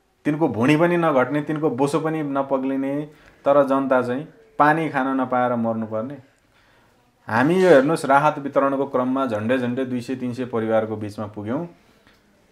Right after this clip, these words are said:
श्रीमतीलाई किडनीको रोग छ, उपचार गर्न पैसा छैन।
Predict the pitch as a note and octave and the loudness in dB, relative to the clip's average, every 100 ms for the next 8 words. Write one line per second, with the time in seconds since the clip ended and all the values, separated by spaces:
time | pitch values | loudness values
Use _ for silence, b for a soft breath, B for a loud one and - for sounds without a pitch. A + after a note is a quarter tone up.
0 | _ - - D#3 F3 F3 F3 F3 - - | _ -12 0 2 4 2 2 2 0 -2
1 | D#3 D#3+ D3+ D3 C3 - G2 - _ _ | -2 -2 -2 0 -2 -4 -12 -12 _ _
2 | - B2 C#3 D3+ D3 C#3 C3+ C3+ C3 A2+ | -14 -4 0 6 6 6 2 0 -6 -8
3 | A#2 A2 F#2+ F#2 | -8 -10 -14 -14